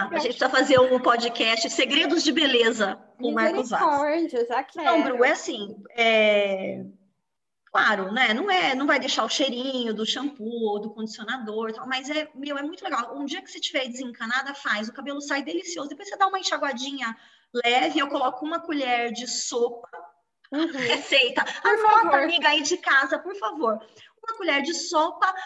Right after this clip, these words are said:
Speaker 1: num copo d'água e vou enxaguando. Uma colher de sopa de vinagre branco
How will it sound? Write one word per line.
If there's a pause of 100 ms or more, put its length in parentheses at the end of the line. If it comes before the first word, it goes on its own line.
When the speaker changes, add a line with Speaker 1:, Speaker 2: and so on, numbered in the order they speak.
(100)
Speaker 1:
num
copo
d'água
e
vou
enxaguando.
Uma
colher
de
sopa
de
vinagre
branco